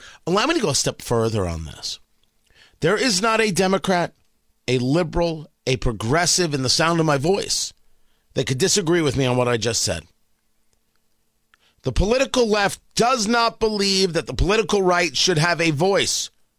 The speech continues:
or anybody who speaks to the contrary should have a voice, contrary to what the narrative they've decided is acceptable.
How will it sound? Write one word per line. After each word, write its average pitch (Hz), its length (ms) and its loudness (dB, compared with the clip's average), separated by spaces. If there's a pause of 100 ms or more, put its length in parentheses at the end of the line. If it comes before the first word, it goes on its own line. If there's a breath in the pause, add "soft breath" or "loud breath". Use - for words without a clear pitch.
(840 loud breath)
or 240 180 2 (120)
anybody 226 720 0 (200 loud breath)
who 254 180 0
speaks - 460 -2
to 262 120 0
the 233 100 0
contrary 190 840 0 (180 loud breath)
should 233 280 0
have 190 440 0
a 185 120 2
voice, 165 320 0
contrary 165 440 2
to 143 80 2
what 214 280 0 (200 loud breath)
the 202 160 0
narrative 196 420 2
they've 185 220 2
decided 170 500 0
is 151 140 0
acceptable. 151 600 -2